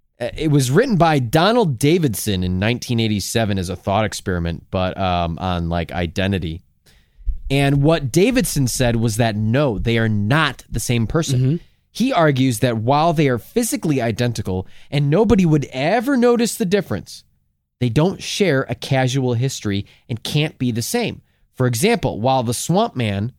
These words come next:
Speaker 1: A K A Harbor Allen, would remember the friends of the disintegrated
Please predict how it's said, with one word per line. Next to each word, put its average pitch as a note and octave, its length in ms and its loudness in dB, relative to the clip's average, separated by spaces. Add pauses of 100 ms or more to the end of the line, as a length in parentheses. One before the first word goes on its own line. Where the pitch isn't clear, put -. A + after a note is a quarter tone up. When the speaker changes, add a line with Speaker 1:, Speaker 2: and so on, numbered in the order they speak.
(320)
Speaker 1:
A B2 120 2
K G2+ 400 2
A F2+ 40 -4
Harbor A#2 380 2
Allen, F#2 380 -2 (500)
would C3+ 500 2
remember E3+ 600 4
the D3+ 100 0
friends F3+ 580 2
of C3 140 0
the C3 80 2
disintegrated B2 1040 0